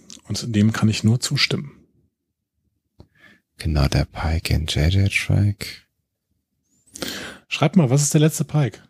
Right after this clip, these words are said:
Speaker 1: Das musst du mal ganz kurz sagen. Weil wir hängen, wir stehen am Schlauch.
Speaker 2: Michael schreibt Pilot, aber der Pilot ist doch, äh, The Cage. Kevin Pike,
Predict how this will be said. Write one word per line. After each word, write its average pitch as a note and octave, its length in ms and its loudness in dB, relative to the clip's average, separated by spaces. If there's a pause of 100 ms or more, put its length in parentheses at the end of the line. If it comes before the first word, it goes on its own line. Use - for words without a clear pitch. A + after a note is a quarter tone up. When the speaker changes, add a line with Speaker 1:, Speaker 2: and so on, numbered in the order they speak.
(760)
Speaker 1:
Das - 100 -20
musst C3+ 160 -2
du C#3+ 40 0
mal C3 120 0
ganz C3+ 180 -2
kurz - 180 -4
sagen. A2 320 -6 (380)
Weil G2+ 120 -6
wir B2+ 280 4
hängen, B2 340 2
wir A2+ 60 0
stehen C#3+ 180 0
am C#3 120 2
Schlauch. A2 420 -2 (640)
Speaker 2:
Michael G#2+ 260 2
schreibt - 260 0
Pilot, G2+ 400 2
aber F2 140 2
der E2 60 -2
Pilot F#2+ 340 -2
ist - 160 -4
doch, F2+ 180 0
äh, E2+ 420 0
The E2+ 100 -4
Cage. - 560 -6 (260)
Kevin G#2 360 2
Pike, A#2 380 2